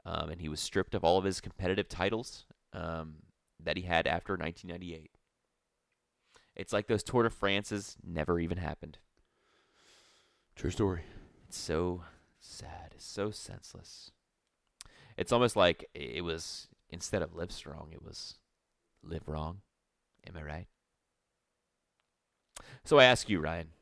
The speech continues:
Speaker 1: did Lance Armstrong do too much sports enhancers or just enough?
Speaker 2: Ooh, uh, man, I guess that depends.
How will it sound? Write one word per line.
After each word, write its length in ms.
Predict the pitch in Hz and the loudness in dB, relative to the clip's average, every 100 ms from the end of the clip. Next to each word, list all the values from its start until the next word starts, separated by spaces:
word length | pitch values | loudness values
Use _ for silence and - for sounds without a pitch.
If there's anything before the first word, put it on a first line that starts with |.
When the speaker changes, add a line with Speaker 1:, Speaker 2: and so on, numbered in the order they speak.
| _ _ _ - - | _ _ _ -20 -8
Speaker 1:
did 180 | 107 104 | -4 0
Lance 280 | 113 113 110 _ - | 2 2 0 _ -12
Armstrong 580 | 87 98 - - - - _ _ _ _ _ - | -6 -6 -8 -16 -18 -20 _ _ _ _ _ -6
do 120 | 92 | -6
too 220 | - 117 | -6 -10
much 420 | 101 113 - - _ _ | -8 -8 -10 -20 _ _
sports 360 | - - 127 | -12 -8 -8
enhancers 560 | 120 120 117 127 120 - _ _ _ - _ | -8 -8 -6 -8 -10 -18 _ _ _ -20 _
or 140 | - 82 | -12 -10
just 260 | 82 - | -8 -8
enough? 260 | 85 85 85 _ _ - _ _ _ _ _ _ - | -8 -8 -10 _ _ -20 _ _ _ _ _ _ -4
Speaker 2:
Ooh, 500 | 107 95 87 85 78 - - - | -2 0 -2 -2 -4 -8 -14 -12
uh, 560 | - 90 92 82 82 87 82 - - - _ _ _ - _ _ - _ _ _ _ _ _ - | -4 0 2 2 2 0 -2 -14 -20 -20 _ _ _ -20 _ _ -20 _ _ _ _ _ _ -2
man, 80 | |
I 40 | 65 | 2
guess 180 | 92 95 | 2 2
that 120 | 92 | 0
depends. 520 | - 78 73 - - | 0 -2 -2 -6 -14